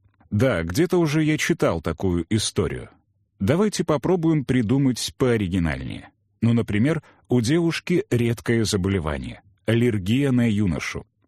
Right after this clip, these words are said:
Если они встретятся, она немедленно умрёт от удушья. А если не встретятся, он умрёт от несчастной любви. Интересно, кто кого раньше угробит? Интересно. Итак, первый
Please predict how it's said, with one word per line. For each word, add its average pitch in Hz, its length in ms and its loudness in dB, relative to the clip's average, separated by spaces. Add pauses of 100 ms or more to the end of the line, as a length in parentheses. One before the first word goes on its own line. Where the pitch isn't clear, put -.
(120)
Если 131 440 2
они 127 220 2
встретятся, 117 800 -2
она 143 300 2
немедленно 143 760 2
умрёт 123 460 2
от 95 140 -2
удушья. 90 560 -4 (460)
А 92 100 0
если 87 340 0
не 90 140 2
встретятся, 135 680 0 (320)
он 147 240 2
умрёт 113 580 0
от 127 180 -2
несчастной 87 580 -2
любви. 78 400 -2 (400)
Интересно, 147 760 0 (120)
кто - 260 0
кого 113 240 0
раньше 107 360 -2
угробит? 95 560 -2 (280)
Интересно. 110 800 0 (340)
Итак, 127 440 -2 (360)
первый 160 460 2